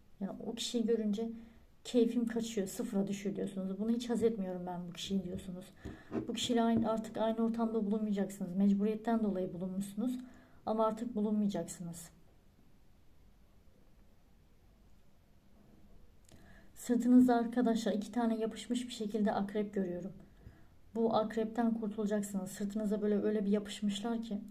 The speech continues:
bu iki tane akrep, iki tane gizli düşmanınız. Tahmin edebiliyorsunuzdur belki de ben deyince. Bunu göreceksiniz. Burada yanan közler görüyorum. Bu yanan közleri görüyorsunuz arkadaşlar. Biri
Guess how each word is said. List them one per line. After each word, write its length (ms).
bu 60
iki 160
tane 260
akrep, 380
iki 140
tane 260
gizli 360
düşmanınız. 640
Tahmin 320
edebiliyorsunuzdur 800
belki 280
de 100
ben 220
deyince. 380
Bunu 180
göreceksiniz. 800
Burada 160
yanan 380
közler 440
görüyorum. 460
Bu 80
yanan 320
közleri 460
görüyorsunuz 540
arkadaşlar. 760
Biri 340